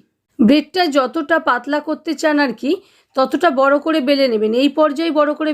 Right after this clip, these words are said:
বেলতে পারবেন, পরে কিন্তু আর বেশি বড় করতে পারবেন না। সেই জন্য এখনই যতটা পাতলা করতে চান সেই অনুযায়ী বড় করে বেলে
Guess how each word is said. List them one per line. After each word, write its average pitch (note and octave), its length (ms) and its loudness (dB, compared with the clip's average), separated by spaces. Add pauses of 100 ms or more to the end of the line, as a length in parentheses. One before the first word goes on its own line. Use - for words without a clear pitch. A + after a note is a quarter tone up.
বেলতে C4+ 300 0
পারবেন, C#4+ 260 0 (120)
পরে A#3+ 280 2
কিন্তু D#4+ 240 2 (100)
আর F#4 80 -2 (360)
বেশি C4 320 0
বড় D#4+ 120 2 (100)
করতে C4+ 320 -8
পারবেন G3 380 -6
না। - 80 -14 (120)
সেই C4+ 240 -2
জন্য D#4 180 6 (460)
এখনই D#4+ 460 0
যতটা C#4+ 380 0
পাতলা C4+ 360 -2
করতে D4 300 -6
চান D#4+ 140 0 (120)
সেই C4 240 0
অনুযায়ী B3+ 280 2 (400)
বড় B3 200 4 (100)
করে D#4 120 2 (100)
বেলে G#3 160 0